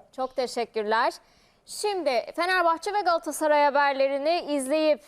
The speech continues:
size bağlandık. İsterseniz önce Fenerbahçe ile başlayalım.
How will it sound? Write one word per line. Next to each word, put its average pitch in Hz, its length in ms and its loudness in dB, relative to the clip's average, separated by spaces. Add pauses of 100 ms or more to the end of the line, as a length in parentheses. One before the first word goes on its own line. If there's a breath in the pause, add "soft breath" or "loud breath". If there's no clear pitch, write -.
(120)
size 220 560 -2
bağlandık. 247 540 0
İsterseniz 302 680 -4
önce 349 420 0
Fenerbahçe 311 760 -2
ile 233 220 -2
başlayalım. 302 720 -2